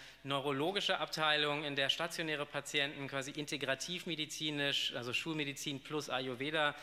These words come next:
behandelt werden. Sehr spannendes Konzept. Und einige Privatkliniken, die bekannteste davon, äh, sehr groß, äh, äh, in dem Bereich ist die Habichtsberg-Klinik Kassel. Es gibt eigene Ärztegesellschaften, Therapeutengesellschaften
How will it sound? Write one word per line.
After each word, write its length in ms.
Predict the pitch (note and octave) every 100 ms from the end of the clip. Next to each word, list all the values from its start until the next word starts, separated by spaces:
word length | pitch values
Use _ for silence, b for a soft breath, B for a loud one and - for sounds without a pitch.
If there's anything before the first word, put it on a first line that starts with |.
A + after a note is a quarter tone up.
| B B B
behandelt 440 | B2 C3+ C3+ B2+
werden. 260 | C3 B2+ B2+
Sehr 120 | C3
spannendes 400 | B2+ - C3+ C3
Konzept. 460 | - B2+ - C3+ - B B B
Und 260 | C#3+ C#3
einige 320 | - C3+ D3 C3+
Privatkliniken, 920 | - B2 A2+ C#3 - D3 C#3 C3+ C3
die 120 | B2+
bekannteste 580 | A#2 B2 C3 C#3 C#3+ C3+
davon, 480 | A#2+ A2+ B2+ B2 A#2+ -
äh, 300 | B2 A#2+ B2+
sehr 240 | B2 C3 C3
groß, 640 | A#2+ B2+ C#3+ - - B2+
äh, 380 | B2 B2 A#2+ A#2 B B B B -
äh, 480 | A#2+ A#2 A#2 C#3 C#3
in 100 | B2
dem 180 | B2+ B2
Bereich 340 | A2+ A#2 A#2+
ist 140 | C3
die 100 | B2
Habichtsberg-Klinik 720 | G#2 A#2+ A#2+ A#2+ - B2 A2
Kassel. 320 | - - - D#3
Es 160 | C#3
gibt 240 | - D3+ -
eigene 300 | C3 C#3 C#3
Ärztegesellschaften, 1000 | D3+ F#3 - E3 C#3+ D3 D3 D3+ C3+ -
Therapeutengesellschaften 1500 | C3 C3+ B2+ - F3 F#3 D#3 C3+ C#3 C3+ C#3+ C3 - C#3 C3